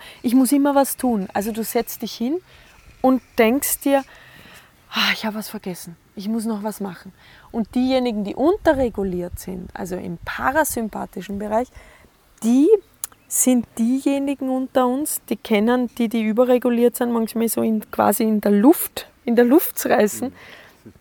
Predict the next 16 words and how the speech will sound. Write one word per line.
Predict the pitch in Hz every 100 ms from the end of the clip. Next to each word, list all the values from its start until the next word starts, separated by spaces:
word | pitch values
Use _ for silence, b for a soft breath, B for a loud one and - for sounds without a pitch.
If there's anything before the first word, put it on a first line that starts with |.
| _ _
Das | 226 226
sind | 269 254 247
die, | 240
die | 247 - _
nichts | 233 240 269 294 330 381 359 - -
auf | 277 -
die | 269
Reihe | 240 233 247
mehr | 220
bekommen. | 180 - - 190 190
Die | 202
sind | 226 254 -
so | 285 -
erschöpft | 277 269 - - - 262 269 - - - B B B B -
und | 240 -
so | 262 262 262